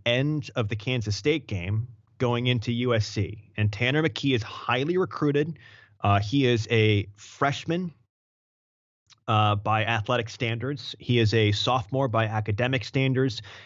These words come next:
and he is a senior biologically because he took a two-year Mormon mission coming out of high school, but very, very well regarded, and he made plays against U S C. And I think that changed, um, the energy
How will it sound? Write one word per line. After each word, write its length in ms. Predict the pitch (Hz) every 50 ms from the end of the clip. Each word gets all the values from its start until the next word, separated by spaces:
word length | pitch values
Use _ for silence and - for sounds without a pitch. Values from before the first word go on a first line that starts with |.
| - _ -
and 160 | 113 117 113
he 200 | 104 - 135 139
is 380 | 151 - 123 120 120 117 110 120
a 60 | 113
senior 380 | 107 - - 143 135 131 131
biologically 840 | 117 104 123 127 123 113 110 120 127 131 135 104 113 101 - 110 104 101
because 320 | 101 104 101 113 110 101
he 80 | 110 107
took 240 | - - 110 107
a 160 | 113 107 101 101
two-year 520 | 104 101 - - 131 120 113 120 120 117
Mormon 380 | 110 110 113 117 110 104 104 113
mission 340 | 185 208 - - 113 117
coming 300 | 110 - 117 113 110 107
out 140 | 104 98 98
of 100 | 98 95 - - -
high 180 | - 160 175
school, 320 | - - - - 90 92 98
but 180 | - 107 -
very, 520 | 104 101 95 98 - 127 131 131 135 135 120
very 420 | 101 92 98 127 139 151 165 170
well 240 | 156 147 139 131 123
regarded, 520 | 127 117 101 110 101 104 104 101 98 101 107 101 - - - - _ _ _ -
and 400 | 101 101 101 101 104 104 104 101
he 200 | - - 143 143
made 280 | 143 143 139 147 123 110
plays 600 | - 156 185 190 117 - 92 98 95 - - - -
against 420 | 120 107 120 117 117 110 - -
U 120 | 123 117
S 120 | 117 107 -
C. 280 | - - 107 - - - -
And 80 | 101
I 60 | 104
think 280 | 104 - 135 135 123 107
that 320 | - 120 117 113 117 -
changed, 840 | - - - - - 120 120 120 120 120 117 113 110 - - - - _ - - - - - _ _ _ -
um, 360 | 98 98 95 92 92 90 92 98
the 160 | 113 117 113 -
energy 720 | 117 127 131 139 135 101 - 131 127 123 117 113 110 107